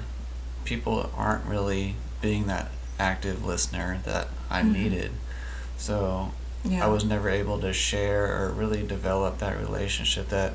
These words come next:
Speaker 1: I really wanted to, and just because I was being interrupted and not being allowed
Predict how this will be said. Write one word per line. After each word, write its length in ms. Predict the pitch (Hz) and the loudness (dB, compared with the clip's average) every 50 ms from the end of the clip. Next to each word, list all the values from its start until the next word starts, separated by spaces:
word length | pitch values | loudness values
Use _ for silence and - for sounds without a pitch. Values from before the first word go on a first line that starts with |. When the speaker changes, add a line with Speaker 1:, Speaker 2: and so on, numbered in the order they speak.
| - - - | -2 -2 0
Speaker 1:
I 60 | 107 | 2
really 240 | 117 120 113 98 92 | 2 2 2 0 0
wanted 340 | 92 92 95 104 113 107 104 | 0 2 2 2 2 2 0
to, 420 | - - 95 90 90 87 90 92 98 - - - - - - - - - - - - - - - | -2 -4 -2 -2 0 0 0 -2 -2 -4 -4 -4 -2 -2 -4 -4 -4 -6 -6 -6 -6 -6 -6 -4
and 200 | - - - - | -4 -2 -2 0
just 180 | - 98 95 - | 2 2 2 0
because 240 | - - 107 101 98 | 0 -2 0 2 2
I 100 | 95 95 | 4 4
was 120 | 95 95 | 2 2
being 260 | 92 - 92 95 - - | 0 0 -2 0 0 0
interrupted 540 | 92 92 104 104 101 92 92 - - - - | 0 -2 -2 0 0 0 0 -2 -2 -2 -2
and 160 | 95 92 95 | -2 0 2
not 360 | 95 95 92 92 - - - | 2 2 2 2 0 -2 -2
being 180 | - 98 95 95 | -2 0 0 0
allowed 520 | 92 90 92 90 90 92 92 92 90 - | 0 0 2 2 4 4 2 2 -2 -4